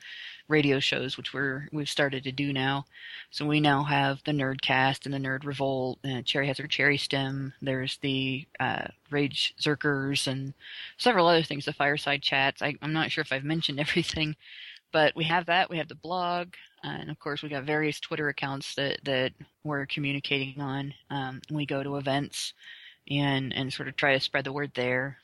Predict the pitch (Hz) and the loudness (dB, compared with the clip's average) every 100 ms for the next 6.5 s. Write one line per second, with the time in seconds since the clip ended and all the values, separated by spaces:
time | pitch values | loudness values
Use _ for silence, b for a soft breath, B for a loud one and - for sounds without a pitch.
0 | - 135 113 - 147 147 139 135 139 139 | -12 -8 -6 2 4 4 0 -2 -2 -4
1 | 139 131 139 139 131 - 143 139 135 - | -6 -4 -2 -2 -4 -4 -2 -2 -4 -10
2 | B B B B - 143 147 139 135 120 | B B B B -12 0 2 2 2 2
3 | - - _ _ _ _ _ - - 170 | 0 -8 _ _ _ _ _ -20 -10 -2
4 | 151 147 147 156 143 135 135 143 143 - | 0 2 2 2 0 -2 0 0 0 -2
5 | 139 151 143 - 143 143 135 131 - 165 | -2 0 -4 -4 -4 -4 -6 -6 -6 -4
6 | 147 139 139 156 | -2 0 0 -2